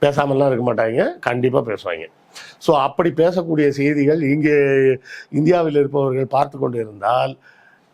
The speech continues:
சில அடிப்படை தீவிரவாதிகள், அடிப்படைவாதிகள், இஸ்லாமிய கோட்பாடுகளில் அடிப்படை சிந்தனையோடு,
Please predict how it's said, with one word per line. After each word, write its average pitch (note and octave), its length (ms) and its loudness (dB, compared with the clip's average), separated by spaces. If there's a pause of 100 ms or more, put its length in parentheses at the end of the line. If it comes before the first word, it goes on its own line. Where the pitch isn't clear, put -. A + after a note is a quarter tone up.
(200)
சில F3 420 0
அடிப்படை D3+ 440 -2
தீவிரவாதிகள், C3+ 720 0
அடிப்படைவாதிகள், C3 1000 0
இஸ்லாமிய C3 680 0
கோட்பாடுகளில் C3+ 640 0
அடிப்படை C#3 400 0
சிந்தனையோடு, B2+ 680 0